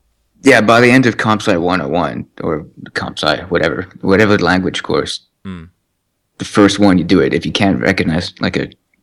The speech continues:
Speaker 1: a counter being incremented, you've got problems.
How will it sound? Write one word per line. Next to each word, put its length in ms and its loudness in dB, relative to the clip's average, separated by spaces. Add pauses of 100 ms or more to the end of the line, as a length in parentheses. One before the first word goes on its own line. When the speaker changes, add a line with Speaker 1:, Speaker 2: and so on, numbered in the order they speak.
(600)
Speaker 1:
a 60 -8
counter 320 0
being 220 6
incremented, 540 2 (220)
you've 340 -8
got 340 -2
problems. 440 -6